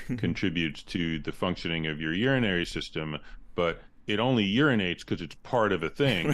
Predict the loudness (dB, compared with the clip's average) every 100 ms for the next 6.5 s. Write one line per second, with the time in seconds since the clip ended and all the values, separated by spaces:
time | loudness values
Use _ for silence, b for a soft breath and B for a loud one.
0 | -2 -6 -8 -6 2 4 6 6 4 4
1 | 2 -2 -4 -4 -2 2 6 6 6 4
2 | 2 4 2 0 -4 -6 -8 -12 -12 -6
3 | -2 2 2 0 -4 -10 -4 -2 0 2
4 | 4 4 4 0 -4 _ -4 0 0 -4
5 | -18 -2 2 4 4 2 0 -2 0 2
6 | 4 4 4 0